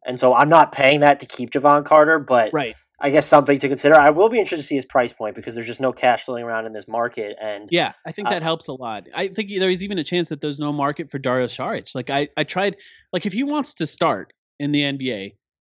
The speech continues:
Speaker 2: I'm not sure that there's a team that can do that right now for Dario.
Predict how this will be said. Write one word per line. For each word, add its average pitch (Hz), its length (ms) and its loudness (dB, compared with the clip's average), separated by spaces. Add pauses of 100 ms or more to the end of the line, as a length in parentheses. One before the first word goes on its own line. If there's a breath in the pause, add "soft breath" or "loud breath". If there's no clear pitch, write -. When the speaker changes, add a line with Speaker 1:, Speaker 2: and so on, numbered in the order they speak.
(120)
Speaker 2:
I'm 175 120 -4
not 240 140 -2
sure 220 140 -4
that 208 140 -4
there's 180 180 -4
a 151 40 -16
team 175 220 -6
that 160 100 -8
can 127 140 -12
do 120 160 -10
that - 320 -12
right 110 180 -12
now 120 280 -8
for 107 140 -14
Dario. 101 560 -6